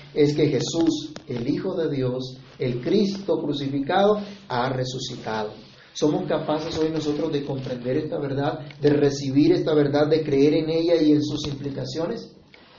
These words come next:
¿Entendemos hoy nosotros el hecho de que el sacrificio de Cristo fue aceptado enteramente por el Padre como una ofrenda perfecta? ¿Una ofrenda eterna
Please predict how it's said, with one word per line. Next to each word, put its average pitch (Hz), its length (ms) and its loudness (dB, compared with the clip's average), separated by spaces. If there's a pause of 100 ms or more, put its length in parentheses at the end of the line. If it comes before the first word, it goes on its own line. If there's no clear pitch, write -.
(120)
¿Entendemos 185 800 4
hoy 202 140 8
nosotros 190 500 4
el 160 120 6
hecho 170 280 6
de 156 80 6
que - 80 0
el 139 100 4
sacrificio 147 560 -2
de 151 120 0
Cristo 156 440 0 (400)
fue 151 280 4 (260)
aceptado 131 960 -2
enteramente 139 840 0
por 120 180 -2
el 117 100 -6
Padre 139 380 0
como 127 220 -4
una 131 120 -2
ofrenda 131 520 -4
perfecta? 127 720 -10 (500)
¿Una 160 220 6
ofrenda 202 480 6
eterna 190 640 4